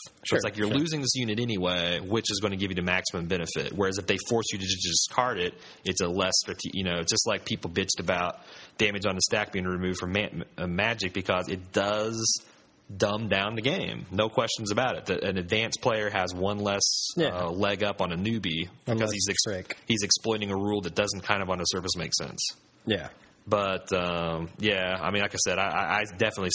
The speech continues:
Speaker 1: see your point.
Speaker 2: But, but I can buy it from the, the, they just wanted it in there 'cause it's cool.
Speaker 1: Yeah.
Speaker 2: Um, it's a little trick you can play.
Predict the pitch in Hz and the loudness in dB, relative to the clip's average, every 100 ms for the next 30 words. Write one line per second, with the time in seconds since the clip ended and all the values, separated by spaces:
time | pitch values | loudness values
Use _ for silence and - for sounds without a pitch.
0 | - 80 80 80 73 - - 147 165 165 | 0 -2 -4 -6 -6 -10 -2 0 2 2
1 | 170 165 156 127 117 110 117 104 104 101 | 2 0 0 2 2 0 -2 0 0 0
2 | 107 107 101 107 - - 110 107 104 110 | 0 2 2 -2 -8 -2 0 2 0 0
3 | 104 98 101 98 95 - 95 92 87 - | 0 0 0 0 0 -2 -2 -4 -6 -10
4 | - 101 90 90 - - 87 76 - - | -2 -2 0 -4 -8 -8 -4 -4 -8 -4
5 | 92 87 85 85 92 98 90 - 92 90 | -2 -2 -4 -8 -4 -2 -2 -4 -6 -6
6 | - 104 - 90 | -8 -8 -8 -6